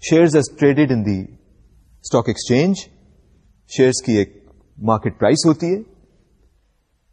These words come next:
اور اس کورس میں ہم سیکھیں گے کہ شیئر سرٹیفکیٹ یا اسٹاک کی پرائس کو کیسے کیلکولیٹ کیا جائے۔ ڈائریکٹ سیکیورٹیز جن میں شیئرز،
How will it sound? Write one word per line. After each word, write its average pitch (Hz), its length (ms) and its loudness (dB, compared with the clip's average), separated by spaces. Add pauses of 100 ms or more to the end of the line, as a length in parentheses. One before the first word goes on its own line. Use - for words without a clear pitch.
(320)
اور 170 120 2
اس 196 200 -2
کورس 156 300 0
میں 127 140 -2
ہم 139 240 -2
سیکھیں 143 400 0
گے 117 120 0
کہ 123 240 -6 (680)
شیئر 165 120 4
سرٹیفکیٹ 127 760 -4 (220)
یا 110 120 0
اسٹاک 120 540 -2 (1200)
کی 151 80 -2
پرائس 147 380 0
کو 160 100 0
کیسے 147 300 0
کیلکولیٹ 107 520 0
کیا 95 140 -8
جائے۔ - 220 -18 (1200)
ڈائریکٹ 156 420 2
سیکیورٹیز 123 840 -2
جن 123 200 -2
میں 131 80 2
شیئرز، 139 480 2